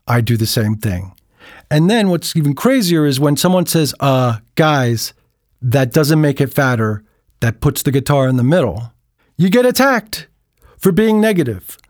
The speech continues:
<laughs> It's nuts. So, you know, they're not serious, obviously. But if you're a musician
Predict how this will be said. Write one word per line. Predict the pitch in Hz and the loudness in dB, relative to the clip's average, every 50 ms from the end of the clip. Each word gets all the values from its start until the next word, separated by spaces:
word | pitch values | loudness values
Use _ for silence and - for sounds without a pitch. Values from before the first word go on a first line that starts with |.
| _ _ _ _ _ _ _ | _ _ _ _ _ _ _
<laughs> | - - - - - - _ _ _ _ _ - - - _ _ - - _ _ - - - - - - - - - - _ | -2 0 0 -2 -4 -10 _ _ _ _ _ -20 -20 -20 _ _ -20 -20 _ _ -20 -20 -18 -16 -14 -14 -14 -14 -16 -14 _
It's | - 226 214 180 - 180 | 0 0 0 2 2 2
nuts. | 226 285 285 185 - 151 - - - - - - _ _ - - - - - - | 2 2 2 0 -2 -4 -4 -4 -4 -4 -6 -8 _ _ -20 -20 -18 -18 -14 -8
So, | - - - 220 220 214 185 - - _ - - - - - - | -2 0 2 2 2 2 0 -2 -8 _ -20 -20 -20 -20 -6 -2
you | 208 214 | 0 2
know, | 190 170 147 - - _ _ _ _ - | 2 0 0 -4 -10 _ _ _ _ -4
they're | 147 131 151 202 247 262 | -2 2 2 2 4 2
not | 247 233 226 - | 2 0 0 0
serious, | - - 208 208 185 170 139 120 113 110 - | -2 0 0 0 2 0 0 -2 -2 -4 -2
obviously. | - 151 160 151 131 127 113 104 - - - - - - - _ _ _ _ _ _ _ _ - - _ _ | -2 -2 0 0 0 0 -2 -2 -6 -8 -8 -10 -12 -12 -16 _ _ _ _ _ _ _ _ -20 -20 _ _
But | - 160 151 143 139 - _ - | 0 0 0 0 -2 -8 _ -4
if | 156 135 - 160 | -4 -2 0 0
you're | 196 247 262 | 0 2 2
a | 233 | 2
musician | 190 165 139 135 143 135 - 208 226 247 233 214 - | 2 0 0 0 -2 -2 -2 -2 -2 -2 -2 -4 -8